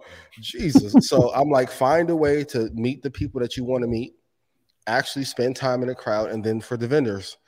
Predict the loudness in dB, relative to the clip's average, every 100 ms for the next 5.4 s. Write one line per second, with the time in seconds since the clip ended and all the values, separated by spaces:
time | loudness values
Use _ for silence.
0 | _ _ _ -8 -4 -4 -6 0 0 2
1 | 0 2 0 -2 -4 -4 -4 -4 -4 -2
2 | -2 -2 -2 -2 -4 -6 -6 -2 -2 -2
3 | -4 -4 -6 -12 _ _ -8 -8 -10 _
4 | _ _ _ _ _ _ _ _ -14 -10
5 | -10 -10 -12